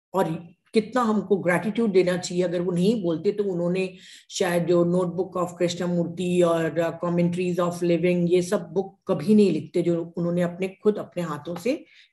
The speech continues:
लिख कर दी हैं। कृष्णा के बारे में मैरी यहाँ पे भी लिखती हैं, अगर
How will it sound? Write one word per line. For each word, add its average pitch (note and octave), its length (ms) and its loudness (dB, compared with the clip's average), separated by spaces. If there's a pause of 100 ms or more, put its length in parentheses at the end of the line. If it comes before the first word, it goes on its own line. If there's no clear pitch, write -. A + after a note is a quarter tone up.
लिख F3 220 0
कर E3+ 120 0
दी C#3+ 180 -6
हैं। C3 340 -8 (2250)
कृष्णा C#4+ 380 2
के D#4 140 0
बारे G3 260 2
में G3 420 0 (100)
मैरी F3 300 0
यहाँ F3 220 -2
पे F3 120 -4
भी D#3 140 -2
लिखती D#3+ 480 -6
हैं, D#3+ 200 -10 (120)
अगर F#3 360 -4